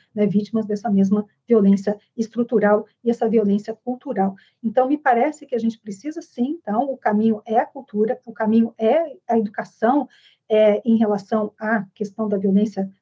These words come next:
contra a mulher, idoso, criança, ou seja, todo tipo de violência, mas me parece que a solução a gente pode tirar de um livro, que eu queria, então, terminar com essa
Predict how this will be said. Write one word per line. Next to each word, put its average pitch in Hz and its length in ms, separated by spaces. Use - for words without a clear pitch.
contra 247 320
a - 20
mulher, 202 480
idoso, 214 480
criança, 202 500
ou 277 120
seja, 202 320
todo 302 240
tipo - 260
de 190 120
violência, 196 560
mas 233 360
me 254 120
parece 247 400
que - 80
a 240 60
solução 240 680
a 233 60
gente 220 220
pode 220 180
tirar 220 220
de 208 80
um 247 100
livro, 196 380
que - 80
eu 196 60
queria, 202 340
então, 208 240
terminar 214 400
com - 80
essa 214 240